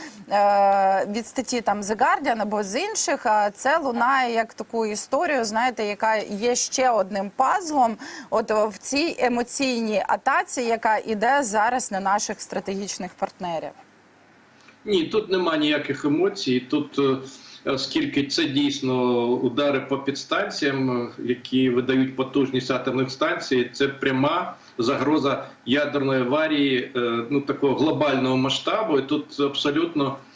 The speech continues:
Speaker 2: е, не потрібно мати ніяких ілюзій. І це дійсно небезпечно, вкрай небезпечно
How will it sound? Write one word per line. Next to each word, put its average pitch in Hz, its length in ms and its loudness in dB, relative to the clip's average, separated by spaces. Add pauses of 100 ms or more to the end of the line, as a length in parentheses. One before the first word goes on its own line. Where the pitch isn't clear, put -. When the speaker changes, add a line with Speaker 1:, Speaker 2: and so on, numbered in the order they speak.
(380)
Speaker 2:
е, - 20 0
не 135 180 2
потрібно 139 500 0
мати 139 320 2
ніяких 135 540 0
ілюзій. 135 640 2
І 123 160 0
це - 180 -2
дійсно 135 640 0 (300)
небезпечно, 160 920 0
вкрай 156 360 0
небезпечно 135 1300 0